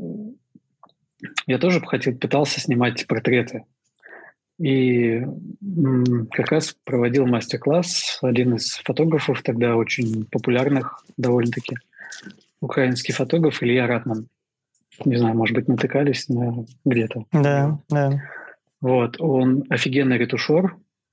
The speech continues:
Speaker 1: Э, ну, он снимает в таком бьюти-портрет. Вот, и я к нему попал на мастер-класс в Москве.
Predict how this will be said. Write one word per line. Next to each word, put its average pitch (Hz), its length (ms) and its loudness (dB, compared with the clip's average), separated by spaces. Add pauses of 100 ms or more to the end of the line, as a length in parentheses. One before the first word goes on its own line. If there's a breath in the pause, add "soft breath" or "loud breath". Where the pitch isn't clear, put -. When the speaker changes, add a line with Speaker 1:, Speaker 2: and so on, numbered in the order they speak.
(500)
Speaker 1:
Э, 147 40 2
ну, 120 480 2
он 113 120 0
снимает 123 440 0
в 117 320 0
таком 117 480 0
бьюти-портрет. 135 880 0 (1500)
Вот, 143 280 2
и 127 60 2
я 185 120 4
к - 100 -2
нему 160 200 4
попал 156 440 0
на 120 280 0
мастер-класс 120 600 0
в - 40 0
Москве. 135 380 0